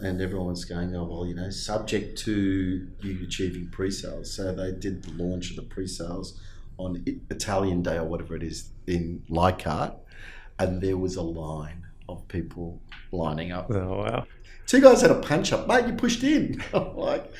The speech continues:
Speaker 1: and I'm going, "I think this is gonna go well." <laughs> But they were all, like, mum and dads t-, buying a two-bedroom apartment for the kids
Speaker 2: Yep.
Speaker 1: or one-bedroom apartment.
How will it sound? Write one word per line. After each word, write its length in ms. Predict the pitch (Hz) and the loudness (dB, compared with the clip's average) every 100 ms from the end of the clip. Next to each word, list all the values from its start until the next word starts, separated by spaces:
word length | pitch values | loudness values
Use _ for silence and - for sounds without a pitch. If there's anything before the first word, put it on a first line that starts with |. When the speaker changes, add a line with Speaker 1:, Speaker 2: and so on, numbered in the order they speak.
| - - - | -12 -8 4
Speaker 1:
and 120 | 165 | 8
I'm 140 | 180 185 | 8 8
going, 260 | 180 180 - | 6 6 0
"I 40 | |
think 160 | 151 294 | -2 -2
this 140 | 277 | -2
is 100 | - | -4
gonna 140 | - 170 | -2 2
go 180 | 170 214 | 2 2
well." 300 | 160 131 - | 0 -2 -2
<laughs> 60 | - - - - - - 123 | -4 -6 -16 -16 -8 4 10
But 100 | 165 | 12
they 140 | 185 | 12
were 140 | 202 | 12
all, 160 | 214 214 | 12 12
like, 220 | 190 165 | 12 12
mum 160 | 156 147 | 8 6
and 80 | 135 | 8
dads 280 | 127 123 - | 8 8 4
t-, 120 | - | -4
buying 360 | - 117 113 | 4 6 8
a 140 | 104 95 | 6 2
two-bedroom 480 | - 101 95 90 87 | 2 2 2 2 0
apartment 500 | 87 98 87 85 - | -2 -4 -4 -6 -10
for 80 | - | -10
the 100 | 87 | -10
kids 420 | - 87 87 85 | -6 -2 0 2
Speaker 2:
Yep. 140 | 101 | 0
Speaker 1:
or 180 | 85 80 | -2 -6
one-bedroom 540 | 78 82 85 80 80 | -6 -6 -6 -8 -8
apartment. 560 | 80 - 71 - - - | -10 -8 -10 -10 -12 -12